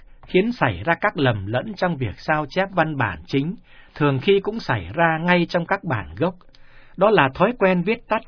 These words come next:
các chữ hay được lặp đi lặp lại trong văn bản, đặc biệt là các văn bản tiếng Hy Lạp. Các chữ viết tắt thông thường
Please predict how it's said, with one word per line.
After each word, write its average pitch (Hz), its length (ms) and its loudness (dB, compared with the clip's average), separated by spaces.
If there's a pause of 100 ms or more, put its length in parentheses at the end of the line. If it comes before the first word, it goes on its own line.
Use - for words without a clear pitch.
các - 200 -8
chữ 185 360 0
hay 190 160 -2
được 139 240 -2
lặp 131 160 2 (100)
đi 185 200 0
lặp 131 240 -2
lại 117 320 -2
trong 165 240 -2
văn 170 220 0
bản, 98 220 -2 (580)
đặc 156 220 2
biệt 147 260 4
là 139 180 0
các 220 160 -2
văn 202 240 0
bản 107 300 0
tiếng 190 200 2
Hy 190 180 2
Lạp. 117 240 0 (760)
Các 165 180 0
chữ 185 260 2
viết 196 220 2
tắt 208 240 -2
thông 180 240 4
thường 117 220 -2